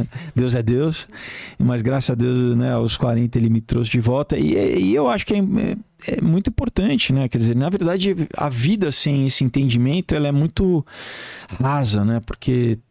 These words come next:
tudo isso aqui passa, né, cara? Tudo é efêmero, né? A gente, a gente, é, a gente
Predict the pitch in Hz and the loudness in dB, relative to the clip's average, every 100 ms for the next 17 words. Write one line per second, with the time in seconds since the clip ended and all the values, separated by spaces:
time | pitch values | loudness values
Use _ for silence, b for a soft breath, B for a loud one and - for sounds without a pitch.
0 | _ _ - 226 214 - 139 170 - 131 | _ _ -4 0 2 0 -2 -4 -2 -2
1 | 127 - 113 123 120 110 - 240 139 - | -2 0 2 2 0 -4 -2 0 0 0
2 | 127 113 107 107 123 139 107 131 147 - | 2 2 4 2 2 0 0 0 0 -4
3 | - _ _ B B B B - 110 147 | -6 _ _ B B B B -4 0 0
4 | 160 165 147 123 110 - _ _ _ _ | 2 2 2 2 0 -6 _ _ _ _
5 | _ _ _ _ _ _ - 113 117 113 | _ _ _ _ _ _ -8 -2 0 2
6 | 113 113 107 107 98 98 - _ _ _ | 2 2 2 2 2 0 -4 _ _ _
7 | _ _ 123 123 156 - | _ _ 0 2 2 -2